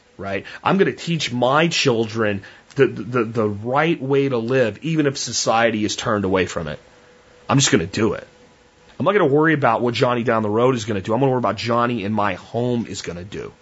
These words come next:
And if, if Johnny from down the road shows up, then we'll be an example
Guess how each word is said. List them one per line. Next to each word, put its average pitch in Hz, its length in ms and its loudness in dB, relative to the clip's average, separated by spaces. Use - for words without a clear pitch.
And 110 120 0
if, 110 140 -4
if 107 120 -4
Johnny 131 280 2
from 127 140 -6
down 123 180 -4
the 107 60 -6
road 135 280 -2
shows 143 380 0
up, 156 260 0
then 110 160 -4
we'll 135 140 0
be 135 140 -2
an 110 60 -2
example 101 680 -4